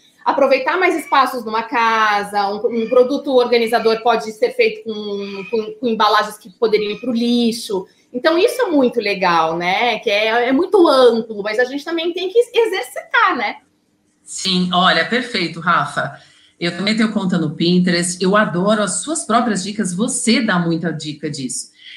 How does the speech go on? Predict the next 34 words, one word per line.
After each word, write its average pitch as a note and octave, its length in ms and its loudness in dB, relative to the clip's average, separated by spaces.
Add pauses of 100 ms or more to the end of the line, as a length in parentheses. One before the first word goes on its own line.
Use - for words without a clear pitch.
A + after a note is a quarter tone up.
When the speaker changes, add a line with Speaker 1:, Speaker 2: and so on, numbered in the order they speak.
(120)
Speaker 2:
Gente, G3 360 2
aproveite G3+ 380 -2
as C#4+ 120 -8
caixas B3 420 -2
que B3 80 -4
vocês A3 400 0
têm, G3+ 200 0
separa C4+ 560 2
tudo C4+ 180 -4
que C#4 80 -6
é - 20 -4
caixinha B3 300 -2
branca, A3 420 2
tudo B3 200 -6
que - 80 -8
é A#3 40 -6
caixinha A3+ 300 0
de G#3 120 -4
craft, G#3 600 0 (340)
sabe, C4+ 340 0
presentes G#3+ 520 0
que A3 80 -2
a - 20 0
gente - 280 -4
ganha, F#3+ 400 -2
ou F#3 80 -6
qualquer A#3 340 -2
embalagem A3 580 2
que A3+ 60 -2
seja A3+ 220 -2
aproveitada G3+ 560 -4
no G3+ 60 -8
lugar F#3+ 220 -4
certo. G3 460 -2